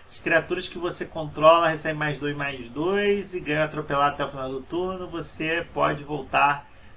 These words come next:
para cima uma criatura. É, cansada demais também. Ruinzinha também. Empurrar e puxar. Destrua a criatura alvo virada.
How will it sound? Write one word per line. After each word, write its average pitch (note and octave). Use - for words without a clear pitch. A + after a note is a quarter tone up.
para C#3+
cima D#3
uma D3
criatura. C#3+
É, B2
cansada C#3
demais B2
também. G#2
Ruinzinha G#2
também. G2
Empurrar F3+
e F#3+
puxar. B2+
Destrua D3+
a D3+
criatura D3
alvo C3
virada. F#3+